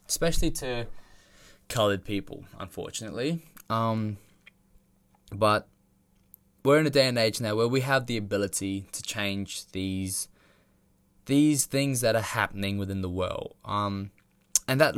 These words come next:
that goes back to what I said before, where I wanna talk about how if we combine the two, the traditional justice system and the Western justice system, like, if we combine the fucking two, like, let's get into it right now, actually.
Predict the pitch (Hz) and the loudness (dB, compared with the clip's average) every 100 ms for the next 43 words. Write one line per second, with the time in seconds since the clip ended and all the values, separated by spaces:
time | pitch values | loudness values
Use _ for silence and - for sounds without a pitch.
0 | 127 - 147 - 135 135 123 120 - 123 | -2 2 0 4 6 6 8 4 4 0
1 | 110 104 - - - - 160 117 104 98 | 0 0 -2 -6 -4 4 6 6 4 2
2 | 98 - - _ _ - 101 98 92 101 | -2 -6 -20 _ _ 0 2 0 -2 -4
3 | - 104 92 - 95 92 92 90 _ _ | -4 -6 -6 -6 -4 -4 -4 -8 _ _
4 | _ 107 - 113 117 101 98 107 98 - | _ -12 -6 -4 -2 2 4 4 0 -2
5 | 87 87 - 117 117 - 113 104 101 - | -4 -4 -4 0 0 0 -2 -4 -6 -12
6 | _ - 127 - - 107 - 98 - 98 | _ -2 -2 -2 -4 -4 -4 -6 -6 -8
7 | - 92 92 92 _ _ _ _ - 104 | -6 -6 -6 -10 _ _ _ _ -4 0
8 | 98 113 - - 95 90 87 - 90 - | 4 10 10 10 -2 -6 -8 -4 -4 -2
9 | - 92 95 - - 92 87 - 196 262 | -4 -4 -4 -6 -6 -6 -4 2 4 6
10 | 202 120 127 123 - 101 104 - 87 107 | 4 2 0 -4 -6 -6 -4 -8 -8 -2
11 | 131 - 190 131 101 98 - 90 - - | 0 4 4 6 2 2 2 4 4 4
12 | 101 | -2